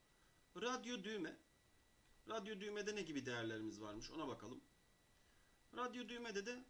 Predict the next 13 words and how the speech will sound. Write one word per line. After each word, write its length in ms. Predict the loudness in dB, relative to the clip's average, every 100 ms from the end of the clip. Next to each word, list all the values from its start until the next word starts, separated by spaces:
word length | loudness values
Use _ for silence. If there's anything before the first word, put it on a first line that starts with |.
| -18 -6
A 260 | 0 2 2
ya 200 | 2 4
da 240 | 2 0 -12 -6
B 400 | 4 6 6 6
de-, 160 | 2 2
B 400 | 2 4 6 6
değeri 260 | 4 2
geliyormuş. 480 | 0 -2 -2 -6 -10 -14 -20 -14 -6
Buna 180 | -2 0
da 60 |
aslında 480 | 0 0 0 -2 -4 -12 -20 -20 -20 -20 -20 -20 -20 -20 -16 -16 -16 -10 -8 -6 -6 -6 -10 -14 -18 -20 -20 -20 -6 0
radyo 340 | 2 2 0
diyelim. 260 | 0 0 -2